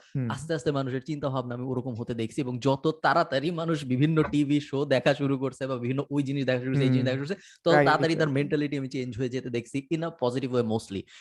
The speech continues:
Speaker 2: আম,
Speaker 1: হুম।
Speaker 2: এবং অনেক ক্ষেত্রে আবার এভাবেও দেখা যায় যে, যে যত তাড়াতাড়ি একজন মানুষের, আম, আমি জানি না কমেন্টে বা আপনারা অনেকে ডিসএগ্রি করতে পারেন, আমি দেখছি যত তাড়াতাড়ি মানুষের ওয়েস্টার্ন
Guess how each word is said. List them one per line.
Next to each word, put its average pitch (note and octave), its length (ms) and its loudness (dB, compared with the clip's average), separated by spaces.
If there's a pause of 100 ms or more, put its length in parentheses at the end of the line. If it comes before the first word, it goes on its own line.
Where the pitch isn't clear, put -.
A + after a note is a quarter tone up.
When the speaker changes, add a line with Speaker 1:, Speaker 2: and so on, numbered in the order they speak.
(240)
Speaker 2:
আম, G#2+ 240 4
Speaker 1:
হুম। - 160 -4 (100)
Speaker 2:
এবং F3+ 380 4
অনেক F#3+ 260 2
ক্ষেত্রে G3 260 0
আবার F#3+ 200 2
এভাবেও D3+ 340 -4
দেখা D#3 240 -4
যায় D3 120 -2
যে, C#3+ 80 -4
যে B2+ 280 -2
যত C3+ 200 0
তাড়াতাড়ি D#3 540 2
একজন C3+ 680 0
মানুষের, C#3 560 0 (540)
আম, A2+ 480 -4
আমি C3 140 -4
জানি C3+ 140 2
না A#2+ 80 -2
কমেন্টে B2 420 0
বা C3+ 100 4
আপনারা C3 300 0 (280)
অনেকে A2+ 320 -2
ডিসএগ্রি A2 380 0
করতে G#2+ 220 0
পারেন, A#2 160 0
আমি B2 140 0
দেখছি C3 220 -4
যত B2 300 -2
তাড়াতাড়ি C#3 400 -2
মানুষের B2 400 0
ওয়েস্টার্ন D3+ 680 -2